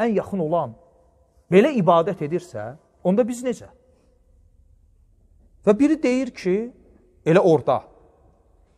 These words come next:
Öz aralarında söhbət edirlər və qərara gəlirlər. Biri qərar verir ki, mən,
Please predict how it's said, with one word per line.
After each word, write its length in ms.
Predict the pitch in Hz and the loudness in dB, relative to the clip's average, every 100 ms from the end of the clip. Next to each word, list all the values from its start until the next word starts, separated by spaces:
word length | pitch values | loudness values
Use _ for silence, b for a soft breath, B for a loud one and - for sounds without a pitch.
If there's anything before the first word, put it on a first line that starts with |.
| _ _ _ | _ _ _
Öz 140 | 226 220 | 4 6
aralarında 460 | 202 190 190 220 | 4 2 0 -4
söhbət 380 | - 185 185 180 | -4 -4 -4 -8
edirlər 360 | 160 170 233 233 | -8 -8 -8 -6
və 100 | 233 | -2
qərara 460 | 226 208 208 214 214 | 2 4 4 2 -2
gəlirlər. 540 | 156 147 143 131 175 - _ _ _ _ _ _ _ _ 240 | -4 -6 -8 -8 -10 -12 _ _ _ _ _ _ _ _ -4
Biri 120 | 302 | -2
qərar 380 | 254 226 247 208 | 2 2 0 0
verir 240 | 208 226 | -4 -4
ki, 220 | - 226 202 | -10 -8 -2
mən, 380 | 208 254 294 | 0 0 -2